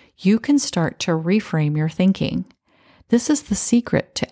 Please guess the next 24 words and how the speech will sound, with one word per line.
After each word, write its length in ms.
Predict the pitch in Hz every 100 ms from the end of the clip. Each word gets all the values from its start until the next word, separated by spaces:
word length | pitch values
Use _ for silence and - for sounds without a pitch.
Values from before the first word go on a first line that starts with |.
| -
everything 560 | 202 220 233 226 190 175
I 80 | 170
am 160 | 165
trying 300 | - 165 160
to 80 | 156
teach 320 | - 160 160
you 80 | 147
in 80 | 143
this 140 | 139
podcast. 680 | - 151 151 - - - - - _ _ _ _ _ _ - - - - - -
I 80 |
have 180 | 202 185
added 360 | 202 247 320 311
an 120 | 226 -
infographic 840 | 220 175 160 143 139 - 147 -
to 120 | -
show 680 | - - 190 156 151 151 -
what 280 | 180 165 160
this 240 | 175 -
window 320 | 175 170 165 143
of 140 | -
tolerance 560 | - 151 151 135 - -
looks 260 | 170 -
like, 400 | 151 147 - -